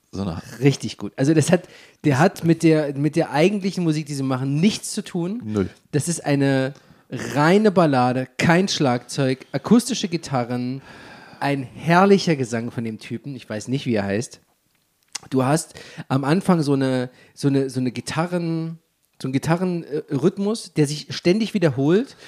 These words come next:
Speaker 2: und damit so einen Teppich gibt und darauf bauen die dann irgendwie auf. Und der Gesang, ähm, wird dann irgendwann mehrstimmig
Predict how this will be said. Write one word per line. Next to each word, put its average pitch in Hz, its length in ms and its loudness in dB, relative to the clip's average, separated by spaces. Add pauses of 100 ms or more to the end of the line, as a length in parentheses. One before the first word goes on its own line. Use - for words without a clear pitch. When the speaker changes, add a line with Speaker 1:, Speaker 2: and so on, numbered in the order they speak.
(200)
Speaker 2:
und 139 160 0
damit 151 220 2
so 143 60 -4
einen 135 100 -4
Teppich 196 360 -2
gibt - 300 -4 (260)
und 131 160 0
darauf 151 300 0
bauen 151 240 2
die 147 80 -4
dann 143 160 -2
irgendwie 131 400 -4
auf. 107 220 -6 (420)
Und 135 160 -2
der 147 80 4
Gesang, 151 560 0 (420)
ähm, 127 680 -2
wird 151 200 0
dann 175 80 2
irgendwann 147 320 0
mehrstimmig 196 840 -2